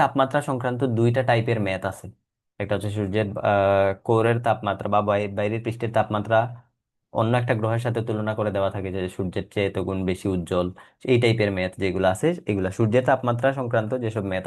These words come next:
আছে, ভিনের সূত্র ব্যবহার করে যে সূর্যের তাপমাত্রা বাইর করা যায়,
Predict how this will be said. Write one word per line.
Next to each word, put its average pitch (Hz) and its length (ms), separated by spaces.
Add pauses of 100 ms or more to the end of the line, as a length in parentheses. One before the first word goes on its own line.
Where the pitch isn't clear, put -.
আছে, 165 140 (420)
ভিনের 113 260
সূত্র 117 260
ব্যবহার 107 340
করে 104 200
যে 104 140
সূর্যের 101 300
তাপমাত্রা 98 360
বাইর 95 200
করা 95 240
যায়, 101 160